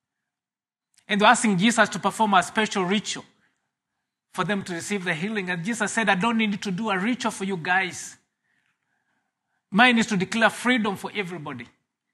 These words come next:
not rituals for you." I want to challenge us Christians. That if you are praying and asking God for an authentic community, Jesus reminded the disciples that the kingdom of God has come.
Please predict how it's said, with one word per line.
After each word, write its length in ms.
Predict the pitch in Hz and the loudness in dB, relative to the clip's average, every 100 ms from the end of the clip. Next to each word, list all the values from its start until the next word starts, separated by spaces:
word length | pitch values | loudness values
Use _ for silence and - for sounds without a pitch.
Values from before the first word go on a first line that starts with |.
| _ _ _ _ _ | _ _ _ _ _
not 260 | 175 175 - | -14 -12 -10
rituals 340 | 180 175 147 | -10 -10 -12
for 120 | - 135 | -12 -12
you." 180 | 117 - _ _ _ _ _ _ _ _ _ _ _ _ _ - | -12 -16 _ _ _ _ _ _ _ _ _ _ _ _ _ -4
I 120 | 233 | -2
want 100 | 254 | -2
to 60 | |
challenge 380 | - 233 208 170 | -4 -4 -4 -6
us 140 | 156 - | -8 -10
Christians. 680 | - 165 - 143 127 - - _ _ _ _ _ _ _ _ _ _ - | -8 -8 -8 -10 -10 -12 -18 _ _ _ _ _ _ _ _ _ _ 2
That 80 | 214 | 2
if 100 | 196 | 4
you 80 | 208 | 2
are 60 | |
praying 560 | - - 247 254 247 214 | 0 0 2 4 4 0
and 140 | 185 - | -2 2
asking 480 | 214 220 214 180 | 2 2 -4 -4
God 400 | 139 180 151 117 - _ _ _ _ _ _ _ _ _ _ _ _ _ _ _ _ | -2 -4 -4 -8 -16 _ _ _ _ _ _ _ _ _ _ _ _ _ _ _ _
for 140 | 202 | 0
an 120 | 208 208 | 2 2
authentic 480 | 202 240 240 220 | 2 2 2 2
community, 600 | - 214 226 196 - 120 - - _ _ _ _ - _ _ _ _ _ _ _ _ _ _ _ - | 2 0 2 0 -4 -10 -10 -20 _ _ _ _ -20 _ _ _ _ _ _ _ _ _ _ _ 0
Jesus 440 | 254 269 262 - | 2 4 0 0
reminded 480 | 208 226 226 214 175 | 0 2 2 2 0
the 100 | 175 | -4
disciples 560 | 175 - 220 214 190 | -6 -2 -2 -2 -4
that 120 | 170 180 | -2 -2
the 80 | |
kingdom 420 | 180 262 247 226 214 | 0 0 0 0 0
of 160 | 175 | 0
God 200 | 220 220 | 2 2
has 200 | 196 190 | 2 0
come. 460 | - 220 202 151 | 0 4 4 2